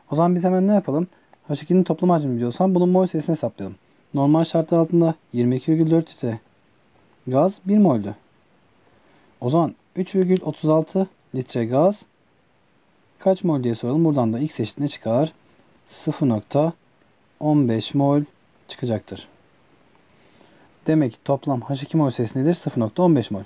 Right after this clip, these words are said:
Ve ne demişler bize? Eşit mol sayısında X ve Y metalleri alınmış demiş. O zaman N mol X alınmışsa N mol de Y alınmış diyelim.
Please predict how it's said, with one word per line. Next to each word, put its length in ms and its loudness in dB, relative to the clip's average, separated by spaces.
Ve 80 2
ne 60 4
demişler 380 0
bize? 320 0
Eşit 320 -4
mol 160 4
sayısında 640 0
X 240 -4
ve 40 4
Y 80 4
metalleri 400 2
alınmış 260 -2
demiş. 240 -8
O 60 -8
zaman 240 0
N 140 0
mol 280 2
X 220 -4
alınmışsa 720 0
N 120 0
mol 300 2
de 60 4
Y 120 4
alınmış 340 -2
diyelim. 340 -4